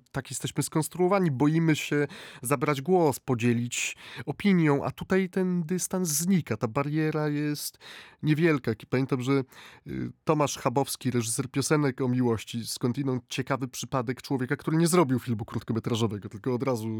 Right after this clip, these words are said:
dostał szansę na, na debiut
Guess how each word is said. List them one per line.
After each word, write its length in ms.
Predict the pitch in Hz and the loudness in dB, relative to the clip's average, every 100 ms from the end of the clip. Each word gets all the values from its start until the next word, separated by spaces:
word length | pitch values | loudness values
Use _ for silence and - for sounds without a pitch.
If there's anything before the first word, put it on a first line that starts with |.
| 104 | -8
dostał 420 | 107 - 110 107 | -10 -8 -8 -8
szansę 500 | - 110 107 - 113 | -6 -6 -6 -4 -4
na, 180 | 113 107 - - - - - | -4 -6 -12 -20 -20 -20 -6
na 100 | 123 | -2
debiut 560 | 101 120 104 113 113 | 2 0 0 -2 -2